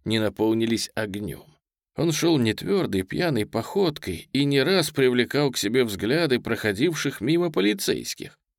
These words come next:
Но никто не остановил его, когда он спускался по улице мимо закрытых магазинов, мимо арендаторов, которые ждали у входа из станции метро Пикадилли, мимо покупателей, мимо продавцов.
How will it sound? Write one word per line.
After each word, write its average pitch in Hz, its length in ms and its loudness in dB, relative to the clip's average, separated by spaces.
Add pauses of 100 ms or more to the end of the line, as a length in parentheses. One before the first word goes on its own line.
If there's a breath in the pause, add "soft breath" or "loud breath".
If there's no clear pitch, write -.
(280)
Но 139 380 -2
никто 120 420 0
не 156 140 2
остановил 120 640 2
его, 92 300 0
когда 92 360 -2
он 92 80 -2
спускался 92 640 -2
по - 160 -8
улице 92 560 -2
мимо 87 300 -2
закрытых 120 680 -4
магазинов, 92 840 -4 (240)
мимо 180 480 2
арендаторов, 135 880 2
которые 143 520 2
ждали 131 460 0
у 107 140 4
входа 123 480 0
из 107 180 2
станции 98 580 0
метро 87 420 0
Пикадилли, - 960 -6 (320)
мимо 117 280 4
покупателей, 107 1160 4 (360 loud breath)
мимо 196 240 -2
продавцов. 196 920 -4